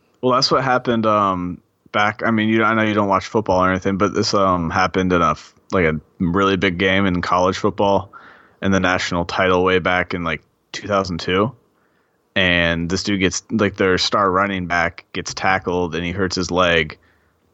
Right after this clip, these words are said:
And they, in the fast, in fast motion, you can't really tell what happened. So then they, when they showed the replay, you see his,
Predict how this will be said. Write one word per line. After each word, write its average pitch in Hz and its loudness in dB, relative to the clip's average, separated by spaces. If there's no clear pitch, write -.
And 87 0
they, 104 2
in 110 2
the 92 0
fast, 113 0
in 98 -4
fast 101 0
motion, 98 -2
you 90 -2
can't 90 -2
really 90 2
tell 90 0
what 85 0
happened. 87 -2
So - -6
then 95 -2
they, 90 2
when 85 -2
they 87 2
showed 98 0
the 85 0
replay, 90 0
you 95 -2
see 101 0
his, 92 0